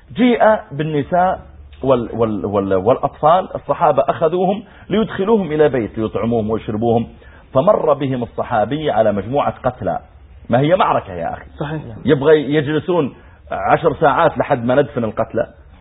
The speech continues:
Speaker 1: مر على مجموعة قتلى، فصاحت امرأة منهم. لما رأت الموت صاحت، فغضب النبي عليه الصلاة والسلام وقال: "لما مررت بها عليهم؟" شوف رحمته بامرأة زوجة مقاتل،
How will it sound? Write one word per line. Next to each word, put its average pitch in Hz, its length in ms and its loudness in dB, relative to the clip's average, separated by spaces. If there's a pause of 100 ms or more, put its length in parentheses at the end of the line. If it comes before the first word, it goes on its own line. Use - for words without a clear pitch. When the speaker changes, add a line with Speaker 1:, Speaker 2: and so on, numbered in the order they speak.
(100)
Speaker 1:
مر 233 240 0
على 254 180 2
مجموعة 254 360 2
قتلى، 190 420 -2 (480)
فصاحت 131 580 0
امرأة 107 360 -2
منهم. 78 400 -10 (1080)
لما 123 220 4
رأت 123 260 0
الموت 127 300 -2
صاحت، 101 400 -8 (960)
فغضب 123 360 2
النبي 92 260 -2
عليه 82 80 -4
الصلاة 80 180 -8
والسلام 85 300 -8
وقال: 101 420 -2 (420)
"لما 202 260 2
مررت 180 360 -2
بها 131 340 -2
عليهم؟" 110 280 -6 (200)
شوف - 100 -6
رحمته 180 500 -2 (560)
بامرأة 190 600 2
زوجة 185 440 -2
مقاتل، 135 600 -2